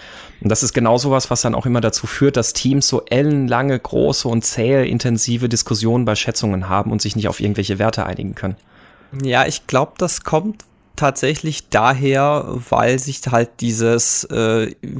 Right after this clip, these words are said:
Speaker 2: ich werde auf das, was ich dann da sage, auch festgenagelt. Ich glaub, das kommt daher.
Speaker 1: Also sicherlich zu einem großen Teil, ja.
Speaker 2: Ja, genau. Und da will ich natürlich, äh,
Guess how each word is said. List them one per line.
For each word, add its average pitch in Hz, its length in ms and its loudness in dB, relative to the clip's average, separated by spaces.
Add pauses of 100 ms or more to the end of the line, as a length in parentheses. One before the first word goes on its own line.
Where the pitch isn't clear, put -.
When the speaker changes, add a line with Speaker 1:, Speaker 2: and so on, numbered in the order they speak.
(140)
Speaker 2:
ich - 320 -6
werde 120 320 4
auf - 160 -2
das, - 300 2
was 143 200 2
ich 139 120 -4
dann 131 180 2
da 113 140 2
sage, 123 500 2
auch - 140 2
festgenagelt. 117 1000 -2 (260)
Ich - 180 -12
glaub, - 180 -4
das - 160 -2
kommt 123 200 -2
daher. 107 460 0 (1400)
Speaker 1:
Also 131 180 0
sicherlich 151 480 0
zu - 100 -2
einem 143 100 4
großen 135 360 -2
Teil, 113 360 0
ja. 107 140 -2 (220)
Speaker 2:
Ja, 139 120 4
genau. 131 200 2
Und 113 60 0
da 123 140 0
will 139 80 2
ich 147 120 -2
natürlich, - 600 -2
äh, 131 360 4